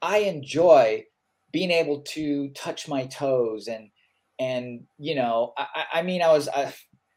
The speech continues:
th-, this is a really bad analogy, but for all the, the older people that surf and, and get injured and stuff, you know, like, I had a back injury, um, last year. And,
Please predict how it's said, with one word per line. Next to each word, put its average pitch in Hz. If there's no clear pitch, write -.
th-, -
this 180
is 147
a 131
really 143
bad 120
analogy, 120
but 127
for 131
all 131
the, 127
the 120
older 131
people 131
that 117
surf 127
and, 113
and 117
get 120
injured 123
and 117
stuff, 123
you 139
know, 135
like, 123
I 202
had 240
a -
back -
injury, 117
um, 107
last 123
year. 120
And, 120